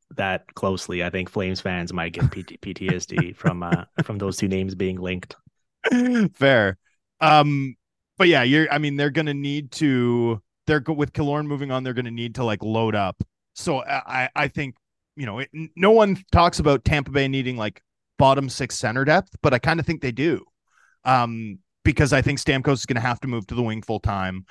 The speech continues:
Speaker 2: I think Cirelli's gonna have to be a second line f-, center. Um, Mikael Backlund would come in and give them an elite,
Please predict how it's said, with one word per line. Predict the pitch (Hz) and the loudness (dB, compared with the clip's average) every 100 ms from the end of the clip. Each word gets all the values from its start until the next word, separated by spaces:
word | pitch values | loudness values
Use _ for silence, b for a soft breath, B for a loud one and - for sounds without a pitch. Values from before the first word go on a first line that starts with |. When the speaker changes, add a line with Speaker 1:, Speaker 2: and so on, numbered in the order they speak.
| B B | B B
Speaker 2:
I | 123 | -2
think | 117 135 - _ _ _ - | 0 -2 -4 _ _ _ 0
Cirelli's | 120 110 | 0 0
gonna | 127 | -2
have | 101 135 120 | -4 -4 -4
to | - | -2
be | 113 | -2
a | |
second | 101 117 - 110 | -2 -4 -4 -6
line | 98 | -8
f-, | - _ | -10 _
center. | - 110 80 87 b b b b - | -2 -2 -2 -8 b b b b 0
Um, | 120 107 104 101 _ - | 2 2 0 -6 _ 0
Mikael | 143 139 123 | 2 4 2
Backlund | 113 117 127 110 | 2 0 -2 -6
would | 104 | -6
come | - 113 | -4 -2
in | 104 101 | -2 -4
and | 98 | -4
give | 101 | -4
them | 98 104 | -2 -4
an | 98 | -4
elite, | 90 104 107 - | -6 -8 -8 -10